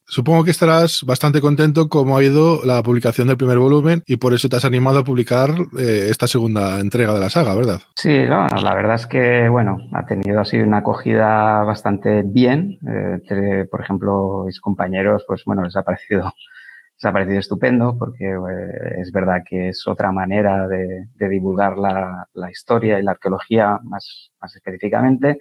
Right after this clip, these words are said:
Speaker 2: que, bueno, que a lo mejor no con el tono tan riguroso al que estamos acostumbrados, pero sí de una manera,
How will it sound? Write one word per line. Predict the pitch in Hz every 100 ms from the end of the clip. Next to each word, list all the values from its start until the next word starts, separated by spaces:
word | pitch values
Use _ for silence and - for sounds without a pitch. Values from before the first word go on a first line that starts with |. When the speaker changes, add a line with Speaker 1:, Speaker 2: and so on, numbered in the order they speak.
| -
Speaker 2:
que, | 110
bueno, | 110 107 87 -
que | 95
a |
lo | 95
mejor | 92 - 101 101 101
no | 98 104 101 101 104 104 -
con | 110 107
el | 104
tono | 104 113 110
tan | 104 107
riguroso | 107 104 113 110
al | 107
que | 95
estamos | 101 110 107 107 113
acostumbrados, | 113 - 113 120 131 131 135 131 _
pero | 113 110 107 104 101
sí | 95 - 120 117
de | 117
una | 117
manera, | 113 113 110 110 110 110 110